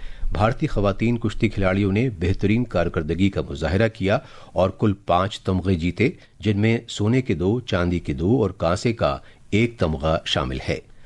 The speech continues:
भारत की रचना ने खवातीन के तैंतालीस किलोग्राम फ्रीस्टाइल जुमरे में सोने का पहला तमगा हासिल किया। उन्होंने चीन की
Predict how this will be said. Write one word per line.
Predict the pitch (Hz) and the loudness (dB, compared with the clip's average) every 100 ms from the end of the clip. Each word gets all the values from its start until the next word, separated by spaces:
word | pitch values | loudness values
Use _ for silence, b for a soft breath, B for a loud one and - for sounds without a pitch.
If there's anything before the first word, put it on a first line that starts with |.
| b b | b b
भारत | 76 92 110 113 | -2 2 2 0
की | - 107 - | -4 -6 -4
रचना | 87 - 117 104 | -4 -2 0 0
ने | 92 | 0
खवातीन | 139 90 90 82 110 107 | -2 0 0 2 0 0
के | 101 92 | 0 -2
तैंतालीस | 87 - 87 110 - | -2 0 2 0 -2
किलोग्राम | 92 80 82 90 92 | -4 -2 0 2 0
फ्रीस्टाइल | - 101 92 - 90 92 | 0 -2 0 -2 0 0
जुमरे | 67 80 107 120 | -4 -2 2 2
में | 85 110 B B | 2 -2 B B
सोने | - 107 110 | -6 0 0
का | 101 90 - | 0 -4 -4
पहला | 87 107 113 | 0 2 0
तमगा | 104 78 73 67 | 0 -4 -4 -4
हासिल | - - 98 | -6 -2 -2
किया। | 98 92 107 - B B - | 0 0 0 -2 B B -4
उन्होंने | 107 107 | 0 0
चीन | 101 110 135 | -2 -2 -2
की | 143 110 104 | 0 0 0